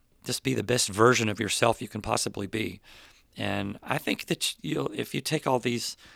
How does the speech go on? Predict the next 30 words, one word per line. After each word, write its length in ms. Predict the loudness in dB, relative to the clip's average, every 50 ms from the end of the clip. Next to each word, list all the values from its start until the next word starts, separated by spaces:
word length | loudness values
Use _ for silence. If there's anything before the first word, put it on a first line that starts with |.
| -20 _
little 220 | -4 0 2 2 2
things 300 | 6 6 6 6 8 8
I've 200 | 8 8 8 8
learned 400 | 6 4 4 4 2 0 -4 -6 -2
over 180 | -2 -2 0 0
the 140 | -2 0 2
years 360 | 2 4 4 2 0 -2 -6 -10 -16 -20 -20 -20 -20 -12 _
to 100 | 0 2
heart 340 | 6 8 8 8 8 6 2 _ _ -20 -20 -20 -20 -20 -20 _ -8 -6
and 120 | -4 -2 0
really 180 | 2 2 2
think 220 | 2 0 0 0 0
about 260 | 0 -2 -2 -2 -2
some 200 | -2 0 0 0
of 120 | 0 0
'em, 220 | -2 -4 -6 -8 -10 _ _ _ _ _ _ _ _ _ _ _ _ _ _ _ -14 -2 2
I 140 | 4 4
think 220 | 4 4 0 -2 -2
that 200 | -6 -10 -4 -2
you'll 240 | 0 0 0 0 -2
definitely 480 | -2 -2 0 0 -2 -4 -6 -4 -6 -4
be 280 | -2 -2 -4 -4 -6 -10 -16 -20 -20 -20 -20 -20 -20 -20 _ _ _ _
a 60 | -6
better 240 | 2 4 6 6 6
musician 640 | 6 4 4 4 4 2 2 2 0 -2 -2 -4 -8 _ _ -20 -20 _ -6
and 120 | -6 -4
a 40 | -2
better 180 | -2 -4 -4 -4
person, 540 | -4 -2 -2 -2 0 -2 -2 -2 -4 -6 -10 _ -20 -20 -20 -20 -20 _ _ _ _
and 640 | -2 0 0 0 0 0 -2 -2 -4 -4 -6 -8